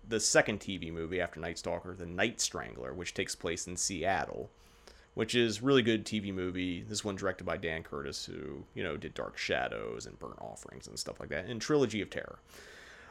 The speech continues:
I, because we had a solar eclipse recently, I watched the, not really solar eclipse, but more solar flare themed Giallo Autopsy starring Mimsy Farmer and Barry Primus. Has a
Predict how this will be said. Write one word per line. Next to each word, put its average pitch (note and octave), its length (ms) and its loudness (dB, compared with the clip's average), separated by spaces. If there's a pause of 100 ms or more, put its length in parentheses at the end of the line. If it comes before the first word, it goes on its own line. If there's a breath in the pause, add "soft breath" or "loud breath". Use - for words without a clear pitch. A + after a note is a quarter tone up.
I, C3+ 600 12
because C#3+ 420 8
we C3 120 8
had B2+ 140 6
a A2+ 140 8
solar D#3 440 6
eclipse - 680 4 (180)
recently, E2+ 680 -4 (400)
I G2+ 100 6
watched A2 440 8
the, A2 520 4 (500)
not A#3+ 140 0
really E3 160 8
solar A#2 280 6
eclipse, G2 280 0
but G#2+ 100 -4
more G#2 240 2
solar A2+ 500 2
flare A2+ 560 4
themed F#2 420 -2
Giallo F2+ 400 4
Autopsy F2 640 -2
starring D2+ 420 -4
Mimsy E2 260 -6
Farmer D#2+ 440 -8
and D2+ 100 -12
Barry D#2 240 -4
Primus. D2 520 -6 (560 loud breath)
Has A2+ 200 6
a G#2 320 8